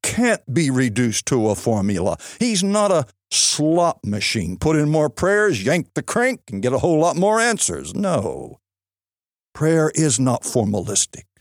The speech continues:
But listen carefully. If you view prayer as part of a formula, you're saying two things about God. The first thing you are saying is, "God is stingy.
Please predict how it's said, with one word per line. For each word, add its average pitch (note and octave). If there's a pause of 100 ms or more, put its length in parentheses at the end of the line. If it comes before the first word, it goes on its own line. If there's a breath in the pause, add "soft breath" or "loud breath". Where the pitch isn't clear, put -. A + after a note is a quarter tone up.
(560)
But A#2
listen B2
carefully. - (1120)
If C#3+
you A#3+
view D3+
prayer F2
as G2+
part D#3
of C3+
a B2
formula, F#2+
you're A2
saying B2+ (160)
two A3+
things F#2
about G2
God. E2 (720)
The C3
first A#3
thing A#2
you G#2
are G2
saying E2
is, B2 (360)
"God A2 (100)
is C#3
stingy. -